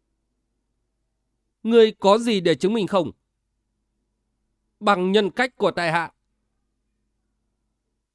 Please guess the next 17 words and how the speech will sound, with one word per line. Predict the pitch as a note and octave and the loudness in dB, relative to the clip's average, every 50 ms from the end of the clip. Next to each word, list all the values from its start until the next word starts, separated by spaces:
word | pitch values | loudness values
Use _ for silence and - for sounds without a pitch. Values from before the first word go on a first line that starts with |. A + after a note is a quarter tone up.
| _ _ _ | _ _ _
Người | - F#3+ G3+ F#3 | -2 0 0 0
trong | - A3 F#3 F#3+ | 0 -2 -4 -4
kiệu | - G3 F#3+ E3 E3+ D3+ | -2 -2 0 0 0 -2
cười | - F3+ F3+ E3+ D#3+ E3+ | -2 -2 -2 0 0 0
ha | F3+ F3+ | -2 -2
hả | F3 F3+ F3+ D#3 B2+ B2+ B2 | -2 0 -2 -2 -2 -4 -8
bằng | - E3+ F3 E3+ E3 E3 | -6 -4 -2 -2 -2 -2
một | E3+ D#3+ C#3 | -4 -4 -4
giọng | E3+ E3+ D#3+ | -4 -6 -4
điệu | E3+ F3 D#3 | -2 -4 -2
khinh | D3 - G3 E3+ D#3+ | -2 -4 -4 -2 -2
miệt. | E3 D#3+ D3 - _ _ _ _ _ _ _ _ _ _ _ _ _ _ _ _ _ _ _ _ | -2 -2 -4 -6 _ _ _ _ _ _ _ _ _ _ _ _ _ _ _ _ _ _ _ _
"Ồ, | F3 D3 G#3+ G3 C3 - - _ _ _ _ _ _ _ _ _ - | -6 -4 -2 -2 -4 -6 -10 _ _ _ _ _ _ _ _ _ -10
địa | A3+ C4 C4 A#3 | -4 -2 0 0
ngục | A3+ G#3+ G3 - - | 2 0 0 -2 -2
thư | G#3 A#3+ G#3 | -2 -2 -2
sinh | - - A#3 G#3+ D#3+ | -2 -4 -4 -6 -6